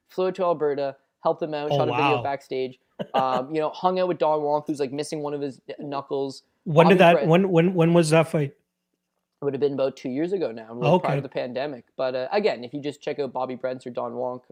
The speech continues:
Speaker 1: um, y-, it'll readily come up there. But it was dope to see this bare knuckle boxing match, and it was heavyweights, and it was live, and there was blood, and it was a corner stoppage.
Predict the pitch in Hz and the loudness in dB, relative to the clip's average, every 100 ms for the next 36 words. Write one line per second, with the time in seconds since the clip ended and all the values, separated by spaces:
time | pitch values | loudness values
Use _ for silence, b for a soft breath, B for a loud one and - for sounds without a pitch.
0 | - 120 117 120 131 - 127 127 120 120 | -14 -14 -14 -14 -14 -10 -8 -6 -6 -8
1 | - 127 127 135 - 117 117 120 _ _ | -10 -8 -6 -6 -8 -8 -8 -12 _ _
2 | _ - 180 196 156 135 165 214 196 156 | _ -2 0 0 -2 4 4 4 0 -8
3 | 170 151 135 147 143 135 135 135 139 156 | -6 -6 -6 -8 -8 -8 -6 -6 -6 -8
4 | 143 135 160 156 165 156 170 165 190 - | -10 -8 -8 -6 -4 -2 0 2 0 -2
5 | - 139 135 123 127 139 147 185 196 151 | -14 -12 -10 -8 -4 -2 0 -2 -6 -8
6 | 131 123 110 127 139 160 180 - 139 131 | -8 -10 -10 -4 0 0 -2 -8 -12 -10
7 | 127 123 131 123 123 - 147 139 - 135 | -10 -10 -12 -14 -12 -10 -8 -8 -4 -4
8 | 147 190 180 | -2 -4 -6